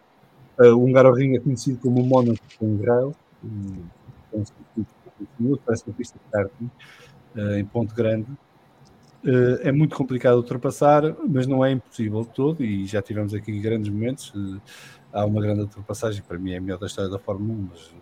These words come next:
Pedro Filipe diz que não, que é, que é outro que aconteceu no Estoril, porque ele estava lá.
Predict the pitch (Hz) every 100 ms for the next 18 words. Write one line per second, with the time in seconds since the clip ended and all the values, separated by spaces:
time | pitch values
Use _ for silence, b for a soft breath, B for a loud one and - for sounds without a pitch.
0 | - 95 - - 98 - 92 - 98 87
1 | 82 95 85 82 82 - 92 87 87 -
2 | - - - 90 - 92 95 - 104 92
3 | - 90 85 90 87 92 98